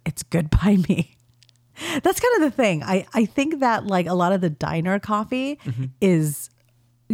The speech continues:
Speaker 1: usually palatable because it turns over so quickly.
Speaker 2: Right. It doesn't sit.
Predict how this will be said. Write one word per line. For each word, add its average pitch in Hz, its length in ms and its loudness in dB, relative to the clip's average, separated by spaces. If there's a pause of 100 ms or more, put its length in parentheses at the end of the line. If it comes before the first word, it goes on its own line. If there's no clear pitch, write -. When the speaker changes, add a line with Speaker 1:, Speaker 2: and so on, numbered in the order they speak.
(160)
Speaker 1:
usually 196 540 2
palatable 196 680 -2
because 190 260 0
it - 120 -14
turns 165 420 2
over 135 360 -2
so - 180 -8 (100)
quickly. - 240 -10
Speaker 2:
Right. 95 240 0
It 101 140 -6
doesn't 110 260 -4
sit. 92 340 -8